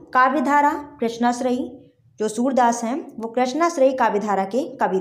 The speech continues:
थे। इनकी रचनाएं हैं जिन्हें आप लोग ध्यान रखिएगा। तो इनकी रचनाएं हैं सूर सागर, साहित्य लहरी, सूर सारावली, सूर पचीसी, नल दमयंती, ठीक है। चलिए आगे देखते हैं। अब हम लोग इनके बारे में डिटेल में पढ़ने वाले हैं।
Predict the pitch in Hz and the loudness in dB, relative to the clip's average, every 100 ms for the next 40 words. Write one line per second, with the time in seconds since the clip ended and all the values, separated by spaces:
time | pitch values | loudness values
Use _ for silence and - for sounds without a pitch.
0 | 180 165 165 _ _ - 226 233 254 240 | -4 -12 -14 _ _ -8 -4 0 0 0
1 | 240 220 262 285 240 220 214 220 208 196 | 0 0 0 0 -2 -2 -2 -2 -4 -4
2 | 180 190 214 233 262 370 - - - _ | -4 -4 -2 -2 -4 -8 -18 -20 -20 _
3 | - - 247 247 269 269 262 262 302 311 | -20 -2 2 4 4 2 4 2 2 2
4 | 320 - 277 269 269 220 214 233 - - | 0 0 -2 2 2 2 2 0 -2 -14
5 | - - 247 262 262 269 240 226 240 330 | -14 0 4 4 4 4 4 4 0 -4
6 | - - 277 294 285 226 226 233 240 240 | -8 -4 -2 -2 0 2 4 2 0 -4
7 | - - 262 277 269 220 220 - 240 320 | -8 -6 -4 -2 -2 -2 -4 -6 -8 -8
8 | - - _ _ - 240 311 254 208 190 | -12 -20 _ _ 0 2 4 4 2 0
9 | 175 165 160 233 247 440 - - _ _ | -4 -8 -10 -6 -4 -4 -8 -20 _ _
10 | _ _ 247 214 202 185 226 262 262 262 | _ _ -2 0 2 2 2 2 2 0
11 | 247 330 - - _ _ _ _ _ _ | -2 -4 -10 -20 _ _ _ _ _ _
12 | _ _ _ - - 320 277 254 247 233 | _ _ _ 0 2 4 4 4 4 2
13 | 247 214 208 240 262 240 226 208 208 185 | 2 2 2 0 0 0 0 0 -2 -4
14 | 180 170 165 160 165 160 - | -4 -4 -4 -4 -10 -14 -18